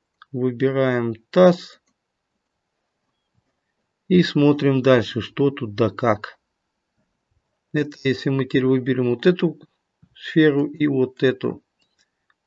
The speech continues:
И вот можно крутить. Вот, короче, вот так все это здесь дело приращивается. Я ее мама.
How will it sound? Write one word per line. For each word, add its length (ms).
И 60
вот 220
можно 360
крутить. 680
Вот, 300
короче, 480
вот 160
так 200
все 180
это 200
здесь 480
дело 320
приращивается. 920
Я 220
ее 260
мама. 460